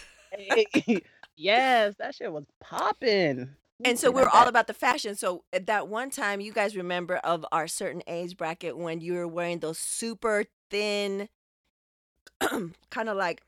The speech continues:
Speaker 1: pullover, but it was super thin and had the hood. And we had
Speaker 2: Oh,
Speaker 1: 'em in all
Speaker 2: yeah.
Speaker 1: colors.
Speaker 2: We had all the hoodies.
Speaker 1: We had all the
Speaker 2: Yes.
Speaker 1: colors.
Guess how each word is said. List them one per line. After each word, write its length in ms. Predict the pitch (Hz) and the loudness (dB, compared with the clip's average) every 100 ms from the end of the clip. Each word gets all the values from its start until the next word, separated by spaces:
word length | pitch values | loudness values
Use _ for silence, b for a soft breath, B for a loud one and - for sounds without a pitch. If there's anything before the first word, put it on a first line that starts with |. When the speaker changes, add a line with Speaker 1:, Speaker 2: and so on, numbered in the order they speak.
| _ _ _ _ _ - - - | _ _ _ _ _ -20 -20 -4
Speaker 1:
pullover, 760 | - 247 226 185 165 170 160 208 _ _ | -2 0 2 2 2 -2 -4 -8 _ _
but 100 | 175 | -4
it 40 | 165 | -2
was 120 | 156 | -4
super 280 | - 233 220 | -6 -6 -6
thin 220 | - 208 | -4 -4
and 100 | 185 | -2
had 220 | 226 185 | -4 -4
the 80 | - | -6
hood. 420 | - 208 240 269 - _ | -8 -2 -2 -2 -8 _
And 140 | 190 | -8
we 80 | 208 | -2
had 160 | 254 226 | 6 6
Speaker 2:
Oh, 40 | |
Speaker 1:
'em 60 | 208 | 6
in 80 | 196 | 4
all 100 | 190 | 4
Speaker 2:
yeah. 60 | 185 | 2
Speaker 1:
colors. 460 | 240 185 156 170 - _ _ - | 0 -2 -2 -8 -16 _ _ 0
Speaker 2:
We 100 | 190 | 4
had 160 | 180 - | 6 8
all 540 | 165 165 165 165 165 | 8 10 8 8 4
the 100 | 156 156 | 2 -2
hoodies. 320 | 170 151 139 | 0 -2 -2
Speaker 1:
We 80 | 262 | -2
had 200 | 220 170 | -2 2
all 260 | 196 214 | 4 4
the 100 | 202 | 2
Speaker 2:
Yes. 80 | 175 | 0
Speaker 1:
colors. 380 | 139 151 151 - | -4 -6 -8 -10